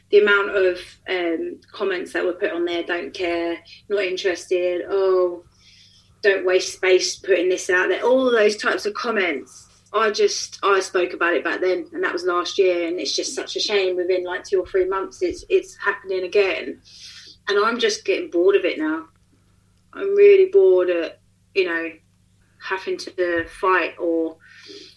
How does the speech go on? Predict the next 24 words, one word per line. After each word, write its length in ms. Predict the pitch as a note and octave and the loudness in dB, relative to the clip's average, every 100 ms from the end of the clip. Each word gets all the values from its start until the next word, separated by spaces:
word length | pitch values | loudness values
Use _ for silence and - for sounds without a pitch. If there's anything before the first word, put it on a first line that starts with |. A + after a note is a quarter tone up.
| - | -18
you 100 | - | -10
know, 180 | E3+ D#3 - | -8 -8 -2
bring 200 | G3+ G3+ | 2 2
up 220 | F#3 - | 2 -2
these, 480 | - B3+ F4 - - _ _ _ _ _ _ _ | 4 4 4 -2 -12 _ _ _ _ _ _ _
these 320 | G3+ F#3+ F#3 | 4 4 4
trolls 580 | - - F#3+ F3+ E3+ E3 | -4 -4 2 4 2 2
or 100 | E3 | 0
these 260 | E3+ E3 - _ _ _ _ _ _ | 0 0 -4 _ _ _ _ _ _
people 280 | G3+ G3+ F#3+ | 0 2 2
that 240 | E3+ - | 0 -4
had 240 | E3 G#3 - | -6 -4 4
these 200 | G3+ - | 2 2
comments. 400 | G3 F#3 D#3+ F3+ | -4 -4 -6 -8
It's 140 | F3+ | -6
like, 240 | F#3+ F#3 - _ _ _ _ _ _ _ | -4 -4 -6 _ _ _ _ _ _ _
there's 160 | G#3+ | -8
so 120 | C4+ C#4+ | -2 2
many 180 | D4 | 2
things 180 | D4 B3 | 2 -2
that 120 | F#3+ | -2
I 160 | - F#3+ | 2 2
don't 260 | G3+ G3 F#3 | 4 2 2
like, 480 | F#3 A#3+ - - | 0 0 -8 -20